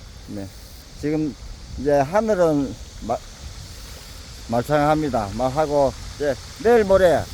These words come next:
글피, 글피부터 또 비가 예상됩니다. 그래서 이제 많은 비가 예상될는지 아직 모르겠습니다만은 이제 금요일, 금요-, 한번 보자. 오늘 월, 화, 수.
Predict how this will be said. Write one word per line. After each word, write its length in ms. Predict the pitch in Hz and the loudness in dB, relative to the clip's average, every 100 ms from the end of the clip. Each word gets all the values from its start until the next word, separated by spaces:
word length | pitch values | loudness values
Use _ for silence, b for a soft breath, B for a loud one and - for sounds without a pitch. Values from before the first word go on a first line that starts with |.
| - - - - - - - - | -12 -14 -16 -16 -14 -14 -14 -2
글피, 440 | 233 247 196 156 104 - - | 2 2 2 0 0 -4 0
글피부터 520 | 214 214 180 165 151 | 2 4 4 2 0
또 200 | 165 151 | 2 2
비가 380 | 165 160 165 151 | 0 2 4 6
예상됩니다. 720 | 151 147 131 117 113 107 90 - - - 147 | 4 2 0 -2 -4 -4 -6 -8 -12 -10 -4
그래서 360 | 139 - 131 | -4 -2 -4
이제 220 | 117 120 107 - - - - | -2 -2 -4 -6 -12 -8 0
많은 340 | 143 180 190 | 2 2 0
비가 240 | 175 170 156 | 0 2 4
예상될는지 920 | 160 165 147 147 147 151 143 127 127 | 4 2 0 0 0 -2 0 0 0
아직 200 | 139 131 | -2 0
모르겠습니다만은 960 | 117 123 131 - 160 139 120 123 123 123 120 - - - - - | 0 2 0 -2 -2 0 0 0 0 0 -2 -8 -10 -10 -10 -8
이제 200 | 113 131 107 - - - - - - - - | -4 -2 -2 -6 -10 -10 -10 -10 -12 -12 -8
금요일, 340 | 151 175 196 165 - - - | -4 0 2 0 -4 -10 -8
금요-, 320 | 143 156 165 135 - - - - | -4 0 0 0 -6 -12 -12 -8
한번 200 | 120 104 | -8 -8
보자. 60 | 95 - - - - - | -8 -10 -10 -10 -10 -8
오늘 180 | 120 110 90 - - - - - - - - - - - 135 | -6 -6 -6 -10 -10 -12 -12 -12 -12 -12 -10 -10 -10 -8 0
월, 320 | 180 165 113 - - | 0 2 -2 -6 -4
화, 240 | 143 135 | 0 -2
수. 280 | - 143 | -2 -6